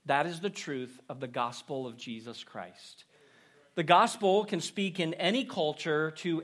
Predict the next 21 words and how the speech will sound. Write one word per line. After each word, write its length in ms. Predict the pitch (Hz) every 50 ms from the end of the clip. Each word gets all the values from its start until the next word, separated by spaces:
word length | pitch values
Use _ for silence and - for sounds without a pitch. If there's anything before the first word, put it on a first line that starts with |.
| - -
any 540 | 170 175 180 180 180 180 180 175 185 - _ -
group. 500 | 147 - 160 156 151 131 110 - - - - - _ _ _ _ _ -
So 120 | - 247
it 40 | 220
doesn't 280 | 214 220 175 208 190
matter 280 | 175 165 165 165 175 185
if 100 | 175 185
you've 140 | 180 170 160
got 180 | 165 151 151
ketchup 460 | - - 170 160 - - 151 139 - 139
or 80 | 135
mayonnaise 580 | 131 135 160 165 151 139 123 127 135 147 147 139
or 200 | 131 127 127 123
maybe 320 | 123 135 135 139 135 139
even 260 | 131 131 131 127 120
barbecue 400 | 123 139 180 202 202 - - 131
sauce 320 | 120 - 120 107 104 - 135
on 140 | 123 120 120
your 100 | 117 110
French 280 | - 131 120 110 -
fries. 440 | - 123 110 104 117 151 165 -